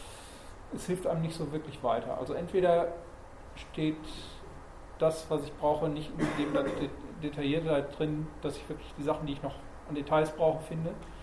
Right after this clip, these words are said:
oder, ähm, die Grundlagen fehlen einfach, weil sie vorausgesetzt werden.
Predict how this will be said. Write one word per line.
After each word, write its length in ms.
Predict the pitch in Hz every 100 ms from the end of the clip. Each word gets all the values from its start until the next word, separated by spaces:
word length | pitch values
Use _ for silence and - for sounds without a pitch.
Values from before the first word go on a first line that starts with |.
| - - - - - -
oder, 640 | 156 165 165 170 165 165
ähm, 180 | 151 156 - - - - - -
die 60 | 156
Grundlagen 420 | 170 160 131 135
fehlen 280 | 143 131 123
einfach, 260 | 127 131 - -
weil 100 | 139
sie 80 |
vorausgesetzt 720 | - 135 139 - 123 120 - 143
werden. 240 | 131 123